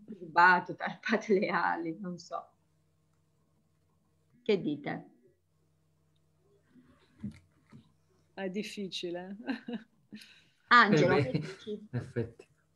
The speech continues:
Speaker 1: Una voce maschile, sentiamo una voce maschile.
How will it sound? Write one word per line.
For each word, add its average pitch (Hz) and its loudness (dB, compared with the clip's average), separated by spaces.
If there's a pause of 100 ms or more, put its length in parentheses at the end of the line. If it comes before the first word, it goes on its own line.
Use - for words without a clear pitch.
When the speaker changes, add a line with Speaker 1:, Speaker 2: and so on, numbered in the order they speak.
(560)
Speaker 1:
Una 226 6
voce 254 8
maschile, 220 4
sentiamo 214 4
una 202 2
voce 202 2
maschile. 185 -2